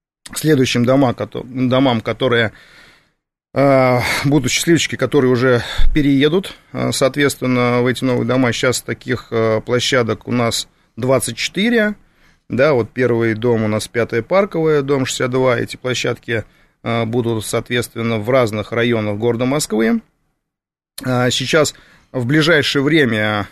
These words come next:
а, эти адреса будут обозначены. А, мы, а, со стороны, а, штаба по реновации щас, э, эти площадки смотрим в рамках общественного контроля, э,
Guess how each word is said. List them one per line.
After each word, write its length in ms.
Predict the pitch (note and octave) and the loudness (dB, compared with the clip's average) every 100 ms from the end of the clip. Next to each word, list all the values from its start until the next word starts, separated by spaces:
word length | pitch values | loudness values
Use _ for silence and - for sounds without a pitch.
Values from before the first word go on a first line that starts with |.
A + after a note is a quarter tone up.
| _ | _
а, 800 | G#2 A2+ G#2+ G#2+ G#2+ A2 A2 A2+ | -10 -6 -2 -2 -2 -2 -2 -4
эти 240 | C3+ B2 B2 | -4 -4 -2
адреса 560 | A#2 C3 C3 C#3+ A#2 | 0 0 0 2 2
будут 360 | G#2+ A#2 A2+ G2+ | 0 -2 -4 -4
обозначены. 840 | G#2 B2+ C#3+ G#3 A3 F#3 E3+ E3+ - _ _ _ _ _ - | -2 0 0 0 0 -2 0 -2 -6 _ _ _ _ _ -6
А, 540 | A#2+ A#2+ A#2 A2+ A2+ | -2 0 2 2 2
мы, 320 | A#2+ D#3+ C#3 G2 - | 2 4 2 0 -6
а, 320 | - A2+ A2+ G#2+ | -8 -4 -4 -4
со 140 | A#2 | -6
стороны, 680 | - B2 B2 C3 B2+ A2 G#2+ - _ _ | -6 -2 0 2 0 0 -4 -10 _ _
а, 180 | A#2 A#2 | -8 -6
штаба 380 | A2 - C3+ A#2+ | -6 -2 0 0
по 120 | - | -2
реновации 800 | A2+ A2+ B2 C3 A2+ - G#2 G2 - _ _ _ _ | -2 0 2 2 0 -2 -4 -4 -10 _ _ _ _
щас, 440 | - A#2 - - | -4 -2 -2 -4
э, 1200 | A2+ A2+ A2 G#2+ G#2+ G#2+ A2 A2 G#2+ A2 A2 A2+ - | -2 0 0 0 0 0 -2 -2 -4 -4 -4 -6 -4
эти 220 | C3 A2+ | -6 -4
площадки 800 | - B2 B2 C3+ G#2+ - G#2+ G2+ | -2 -2 0 0 -2 -4 -4 -4
смотрим 440 | G2+ D3+ G3 G3+ F3 | -4 -2 0 0 0
в 40 | |
рамках 240 | D#3+ D3+ D3+ | 0 0 -4
общественного 480 | - D3 - C3+ | -2 -4 -2 -4
контроля, 720 | B2 C#3 C3 C3+ B2+ A#2 A2 G#2+ _ _ _ _ - | -2 -2 0 0 0 0 -2 -6 _ _ _ _ -6
э, 640 | A#2 A2+ G#2 G#2 G2+ | -2 0 0 0 0